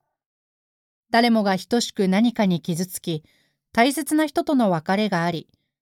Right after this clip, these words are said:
時には生きる意味に苦悩していた。誰もが生きてきたプロセスのどこかで、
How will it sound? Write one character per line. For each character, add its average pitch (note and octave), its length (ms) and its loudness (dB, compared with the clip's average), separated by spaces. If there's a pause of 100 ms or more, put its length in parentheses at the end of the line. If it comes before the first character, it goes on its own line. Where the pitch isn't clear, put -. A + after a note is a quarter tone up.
(380)
時 A#3+ 220 -2
に C#4+ 100 4
は F#3+ 240 2 (320)
生 A3+ 100 -2
き F4+ 140 0
る F4+ 100 2
意 D4 120 4
味 B3 120 2
に F3 140 0
苦 - 160 -6
悩 F3+ 200 0
し - 100 -8
て G3 120 -2
い F3+ 80 -6
た。 F3 200 -10 (1400)
誰 C4 220 4
も A#3 140 2
が G3+ 260 -2 (400)
生 C#4+ 140 -2
き - 100 -16
て F4 140 -2
き - 80 -20
た B3 160 0
プ A3 120 -2
ロ B3+ 120 2
セ C#4 120 -2
ス - 140 -2
の G3 140 2
ど G#3 140 -2
こ B3 100 -2
か A3 140 -2
で、 F3+ 240 -2